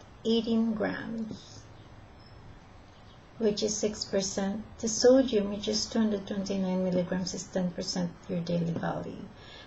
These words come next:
Dietary fiber, one gram, which is six percent. Sugars, one gram. Protein, three grams.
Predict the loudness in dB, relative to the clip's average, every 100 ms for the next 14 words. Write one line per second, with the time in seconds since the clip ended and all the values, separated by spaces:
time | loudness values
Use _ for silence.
0 | 0 8 10 10 10 8 6 8 8 8
1 | 4 4 2 2 2 2 2 4 2 0
2 | 0 -2 -2 -2 -4 -6 -6 -4 -4 -4
3 | -2 2 2 4 4 4 2 0 0 2
4 | 2 2 2 2 2 0 0 2 0 -4
5 | -4 -2 0 0 0 -4 -4 -6 -10 -10
6 | -10